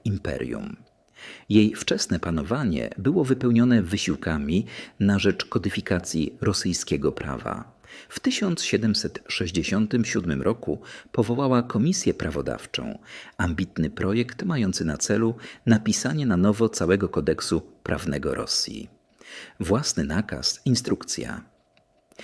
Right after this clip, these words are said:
Katarzyny był ukrytym manifestem politycznym, który mówił o równości wobec prawa, niebezpieczeństwach tortur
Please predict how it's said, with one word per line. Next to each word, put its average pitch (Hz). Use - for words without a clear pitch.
Katarzyny 131
był 156
ukrytym 127
manifestem 98
politycznym, 78
który 123
mówił 120
o 104
równości 90
wobec -
prawa, 101
niebezpieczeństwach -
tortur 113